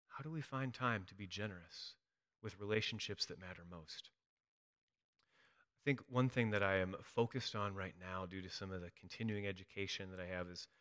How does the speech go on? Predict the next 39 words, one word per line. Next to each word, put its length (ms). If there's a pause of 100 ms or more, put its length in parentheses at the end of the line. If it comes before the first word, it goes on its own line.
(300)
uh, 180
a 80
phrase 420
that 80
I 60
keep 260
coming 220
back 260
to 220
is 280
the 80
spiritual 920
discipline 800
of 120
a 80 (220)
busy 540
person 540 (840)
is 180
to 100
be 160 (180)
busy 340
with 220
the 100 (140)
right 340 (320)
things. 600 (1080)
The 60
spiritual 640
discipline 540
of 100
a 40
busy 420
person 400 (400)
is 180
to 80
be 160
busy 420
with 180
the 80
right 360